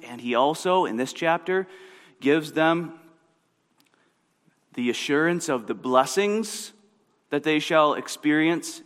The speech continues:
in the covenant, according as they walked in his statutes, Leviticus twenty-three, twenty-six, verse three.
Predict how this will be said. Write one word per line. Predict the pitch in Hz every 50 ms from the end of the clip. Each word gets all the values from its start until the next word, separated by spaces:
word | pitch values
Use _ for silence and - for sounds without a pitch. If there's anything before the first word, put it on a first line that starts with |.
| _ -
in | 165
the | 160 156
covenant, | 156 151 151 151 147 156 160 170 190 - - - - - - _ _ _ _ _ _ _ _ _ _
according | _ - - 147 156 160 170 170 175 165 - - - -
as | - 127 139 139 143 139
they | 139 135 123
walked | 120 117 120 123 135 143 - -
in | 151 135
his | 120 -
statutes, | - - 120 123 127 127 - - 156 160 160 - - -
Leviticus | 107 113 117 127 139 147 156 151 185 165 -
twenty-three, | - - 143 143 143 - 160 156 156 - 135 131 127 123 131 131 131 - - -
twenty-six, | - 151 160 165 196 190 - - - 135 117 117 - - - - - - -
verse | 107 117 117 117 117 - - - - _
three. | - 117 110 98 95 82 69 65